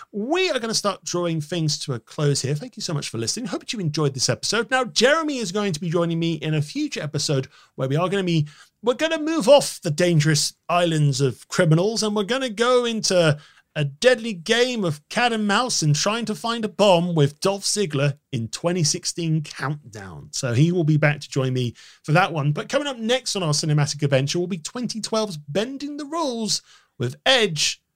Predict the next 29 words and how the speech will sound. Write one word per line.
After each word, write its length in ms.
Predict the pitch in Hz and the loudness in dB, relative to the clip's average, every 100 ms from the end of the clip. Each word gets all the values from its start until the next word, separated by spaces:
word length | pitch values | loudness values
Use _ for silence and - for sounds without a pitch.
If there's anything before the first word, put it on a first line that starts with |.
| _ | _
and 200 | 226 226 | -14 -8
Jamie 360 | - 120 117 113 | -4 -2 -2 -4
Kennedy. 600 | - 185 170 139 92 80 _ - - - | -2 0 2 0 -4 -12 _ -20 -20 -10
So 220 | - 330 | -2 0
if 160 | 302 254 | 0 -2
you 80 | 294 | -2
have 240 | - 339 | -2 -4
enjoyed 300 | 339 262 233 | -4 -6 -4
listening 260 | 220 - 208 | -6 -6 -6
to 60 | |
this 180 | - 170 | -4 -2
episode 460 | 185 196 - 220 262 - | 0 0 0 0 0 0
and 160 | 220 | -2
you 60 | 233 | -2
would 80 | 190 | -4
like 200 | 175 147 | -2 -2
more 360 | 117 185 294 | 0 0 0
wrestling-related 580 | 202 175 - 143 127 - | 0 0 2 2 0 -2
content, 460 | - 208 175 190 147 - - | -4 -2 0 -2 -4 -10 -6
then 140 | 202 | -2
hit 300 | 208 147 269 | -2 -2 -6
the 80 | - | -8
podcast 440 | 170 196 - 170 151 | -10 -8 -6 -4 -4
subscribe 420 | 143 - 151 147 | -4 -4 -2 0
button 300 | 147 147 147 | 0 0 0
to 100 | 120 | 0
get 180 | 117 - | -4 -6
fresh 380 | - 269 160 | -2 0 0
episodes 480 | 175 156 151 160 151 | -2 -2 0 2 0